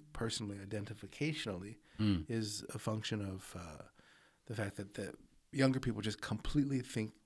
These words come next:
Speaker 1: differently, um, about how it is to be Korean, how it is to be a person in this society, which is why I think most young people are like, "Meh, it's not a big deal.
Speaker 2: Mm.
Speaker 1: I really don't care, dude. Like, you can be whoever you wanna be."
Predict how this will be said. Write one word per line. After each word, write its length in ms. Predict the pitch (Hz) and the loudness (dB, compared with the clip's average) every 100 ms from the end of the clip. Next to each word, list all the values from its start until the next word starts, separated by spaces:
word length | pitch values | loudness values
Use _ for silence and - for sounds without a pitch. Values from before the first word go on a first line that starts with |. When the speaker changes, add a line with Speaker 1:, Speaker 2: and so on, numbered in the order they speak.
| _ | _
Speaker 1:
differently, 560 | - 110 104 95 98 95 - - - - - - - | -4 -2 -2 -8 -10 -14 -20 -20 -20 -20 -20 -20 -8
um, 420 | 98 92 87 80 - | -4 -2 -4 -8 -10
about 400 | - 107 98 - - - | -4 -2 0 -2 -6 -2
how 180 | - 117 | 2 2
it 60 | |
is 120 | 110 101 | 2 0
to 80 | 104 | 0
be 140 | 104 | -2
Korean, 500 | - 139 151 151 143 | 0 4 8 8 6
how 140 | 131 | 4
it 80 | 113 | 2
is 100 | 104 | -2
to 60 | - | -4
be 100 | 98 | -6
a 40 | 92 | -2
person 540 | - 113 - 98 104 | 0 0 0 -4 -6
in 80 | 101 | -6
this 140 | 101 - | -4 -4
society, 520 | - - 90 98 117 | -2 -4 -4 -6 -6
which 160 | 123 | -4
is 80 | 123 | 2
why 160 | 131 123 | 4 4
I 40 | |
think 200 | 123 160 | 4 4
most 240 | 135 151 143 | 4 4 4
young 140 | 131 | 2
people 400 | 131 120 104 135 - - - - 117 | 2 -2 -2 -6 -10 -20 -20 -10 -4
are 60 | |
like, 200 | 107 98 - - - | -2 -4 -8 -10 0
"Meh, 360 | 175 185 180 160 - - - - - - - - - - - - | 6 8 6 4 -8 -20 -20 -20 -20 -20 -20 -20 -12 -12 -8 -2
it's 120 | 143 | 6
not 120 | 165 | 8
a 20 | |
big 120 | 135 127 | 8 6
deal. 220 | 127 - - - | 4 0 -10 -2
Speaker 2:
Mm. 200 | 95 95 85 | 2 4 4
Speaker 1:
I 40 | |
really 280 | 120 127 127 | 6 8 8
don't 340 | 127 - 117 110 | 6 2 4 4
care, 200 | 117 98 | 2 2
dude. 200 | 92 90 - - | -2 -6 -12 -2
Like, 280 | 104 107 - - - - | -2 -2 -8 -20 -20 -16
you 340 | - 123 143 | 2 10 10
can 160 | 139 135 | 10 8
be 160 | 131 | 8
whoever 260 | 120 120 120 | 6 4 4
you 100 | 127 | 4
wanna 160 | 127 117 | 4 4
be." 320 | 120 123 | 4 4